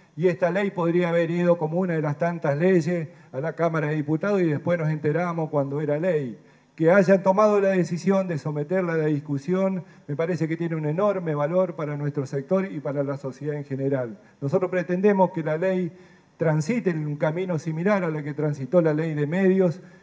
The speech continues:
cuestión que cuando llegue a la Cámara de Diputados no solamente tenga un altísimo consenso con el sector nuestro, sino que también tenga un alto consenso social.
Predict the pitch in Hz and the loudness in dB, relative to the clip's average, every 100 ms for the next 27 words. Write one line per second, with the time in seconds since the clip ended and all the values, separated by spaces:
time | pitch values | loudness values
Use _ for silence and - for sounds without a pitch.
0 | _ 156 147 185 175 170 165 156 156 190 | _ 0 4 4 4 0 -2 0 2 4
1 | 226 185 170 185 180 170 160 151 139 151 | 4 2 2 2 2 0 -4 -4 -4 -4
2 | 180 185 190 175 - - - 160 202 180 | 0 2 2 0 -4 -20 -12 2 4 4
3 | 165 180 180 170 180 180 156 147 147 151 | 4 2 0 -2 -4 -6 -6 -4 -4 0
4 | 247 - 175 147 147 143 170 151 147 147 | 0 2 -2 -2 -4 -4 -4 -4 -6 -8
5 | 143 143 143 165 165 180 175 147 143 160 | -6 -4 -2 0 0 0 -2 -4 -6 -6
6 | 151 139 165 156 147 139 185 185 160 156 | -4 -2 -4 -4 -6 -2 0 0 0 -2
7 | 135 135 165 143 147 143 139 139 120 | -2 -2 -6 -6 -8 -8 -10 -8 -8